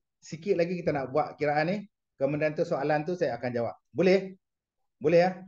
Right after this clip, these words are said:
Seorang ni saya tak tahu nama. Terlalu kecil so-, tulisan yang tanya seribu lima ratus ni. Boleh komen tak nama penuh? Okey, ya? Tiga point lima peratus management fee yang dikenakan oleh content metal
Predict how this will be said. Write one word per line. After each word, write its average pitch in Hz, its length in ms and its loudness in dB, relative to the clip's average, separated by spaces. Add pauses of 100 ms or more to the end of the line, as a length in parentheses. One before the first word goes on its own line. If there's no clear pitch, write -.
(180)
Seorang 165 320 4
ni - 80 0
saya 165 80 2
tak 139 160 -6
tahu 143 160 0
nama. 135 160 -2
Terlalu 160 400 0
kecil 165 160 -6
so-, 156 200 -2 (120)
tulisan 147 400 0 (320)
yang 135 160 -2
tanya 143 160 2
seribu 147 320 -2
lima 143 240 0
ratus 139 160 -2
ni. 123 160 -8 (480)
Boleh 160 240 4
komen 175 320 4
tak 120 160 0
nama 143 160 -2
penuh? 139 320 -2 (2000)
Okey, 160 160 8
ya? 208 240 0 (2000)
Tiga 190 400 6
point 202 240 6
lima 190 160 6
peratus 185 480 2
management 175 560 -2
fee 180 240 2
yang 156 80 4
dikenakan 160 560 0
oleh 147 240 0
content 156 320 2
metal 135 560 2